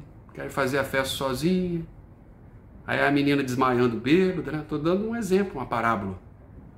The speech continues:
Então essa é a justiça da, da lei divina, que atua sobre um país, como estamos vendo no Brasil, na Venezuela, Cuba.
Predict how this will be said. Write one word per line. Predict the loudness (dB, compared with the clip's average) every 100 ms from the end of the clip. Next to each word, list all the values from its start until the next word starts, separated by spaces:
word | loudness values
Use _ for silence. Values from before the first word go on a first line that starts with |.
| -20 -20 -20 -20 -18 -18 -18 -20 -20 -20 -20 -20 -20 -20 -12
Então | 0 4
essa | 6 6 2
é |
a | 2
justiça | 2 -2 -2 0 0 -2
da, | 0 0 -2 -8 -16 -10
da | -6
lei | -2 0
divina, | 0 0 0 -2 -6 -18 -20 -20 -20 -6
que | -2
atua | -2 -2 0 0
sobre | 2 2 4
um | 4
país, | 2 0 -2 -4
como | -8 -10 -10
estamos | -8 -4 -2
vendo | -2 -2
no | 0
Brasil, | 0 0 0 -2 -2
na | -2
Venezuela, | -2 0 2 4 2 -4 -10
Cuba. | -8 -8 -6 -10